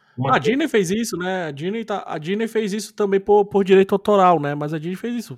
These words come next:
Speaker 2: Sei lá, botou o Rei Leão de novo.
Speaker 1: Isso.
Speaker 2: Aladdin, sabe? Tipo,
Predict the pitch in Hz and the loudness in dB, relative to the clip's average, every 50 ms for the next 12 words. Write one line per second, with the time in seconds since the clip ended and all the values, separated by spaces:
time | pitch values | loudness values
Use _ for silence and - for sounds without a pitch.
0 | _ _ - 156 165 170 156 139 135 139 - 165 170 170 185 202 208 185 156 160 | _ _ -12 -6 -2 -2 -2 0 -2 -2 -2 -2 -2 0 0 0 0 0 -2 -2
1 | 175 180 160 156 127 131 147 160 147 131 110 _ _ _ _ _ - 180 190 208 | -4 -6 -6 -8 -8 -6 -6 -8 -8 -10 -14 _ _ _ _ _ 2 8 10 10
2 | - 147 170 175 175 143 120 120 127 143 156 165 175 175 165 143 127 117 120 - | 10 10 10 8 8 6 4 2 2 4 4 6 6 6 4 4 2 0 -4 -4
3 | - 165 165 180 180 175 156 143 139 131 - - - 160 160 156 156 156 156 156 | 2 4 6 6 6 6 6 4 2 2 0 -4 -2 0 2 4 4 4 4 4
4 | 156 147 143 | 2 0 -2